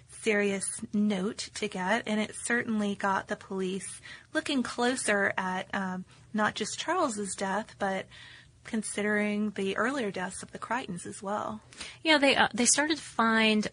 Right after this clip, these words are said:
Speaker 2: other suggestions that something here was amiss when they started looking closer, as you said. Fanny had convinced her brother to purchase a one thousand dollar life insurance policy, for instance.
Speaker 1: With her as the beneficiary.
Speaker 2: Right.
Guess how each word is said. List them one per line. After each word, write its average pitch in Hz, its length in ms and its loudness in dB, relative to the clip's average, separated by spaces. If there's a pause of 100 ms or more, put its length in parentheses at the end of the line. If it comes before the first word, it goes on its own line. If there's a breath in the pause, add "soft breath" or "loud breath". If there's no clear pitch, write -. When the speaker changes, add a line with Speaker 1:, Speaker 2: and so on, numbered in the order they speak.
(100)
Speaker 2:
other 208 320 4
suggestions 175 840 2
that - 160 -6
something 160 380 2
here 151 280 2
was 143 160 0
amiss 160 440 4
when 156 100 0
they 147 80 0
started 151 400 0
looking 143 300 -4
closer, - 400 -2
as - 180 -2
you 143 60 -2
said. 196 360 0 (360 loud breath)
Fanny 269 380 4
had 214 220 4
convinced 185 500 0
her 180 100 2
brother 156 420 2
to 156 380 0
purchase - 560 -2
a 156 60 2
one 156 260 2
thousand 170 500 0
dollar 147 420 4
life 208 400 -2
insurance 143 520 -2
policy, - 500 -2
for 226 180 2
instance. - 460 0
Speaker 1:
With 233 240 4
her 214 220 6
as 202 140 2
the 202 120 -2
beneficiary. 180 840 -6
Speaker 2:
Right. 170 360 2